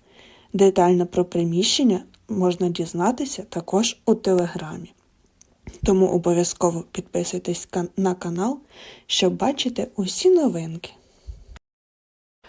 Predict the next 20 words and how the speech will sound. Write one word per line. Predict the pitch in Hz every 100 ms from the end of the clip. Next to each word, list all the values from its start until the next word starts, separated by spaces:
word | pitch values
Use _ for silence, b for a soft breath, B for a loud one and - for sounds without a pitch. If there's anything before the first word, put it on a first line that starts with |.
| b b _
Продається | 214 196 185 180 254 262 240
будинок | 190 190 185 175 175 175 - - _ -
у | 190
селі | - 202 175 185 233
Віняви. | 214 196 170 160 160 165 165 _ _ _ _ _
Всього | - - 180 175
двадцять | 175 175 226 269 240
три | 185
кілометри | 185 175 165 160 175 180 185
від | 165 170 170
Львова. | 165 156 151 151 - _ _ _ B B B B B
Загальна | 214 196 180 180 175 170
площа — | - 180 233 - 190 -
сто | - - 190
вісім | 180 175 170 180 170
цілих | - 180 226 262 233 -
сім | - - 277 359
десятих | 240 185 - 190 - 226 -
квадратних | 180 175 175 175 180 180 -
метрів. | 175 160 - - -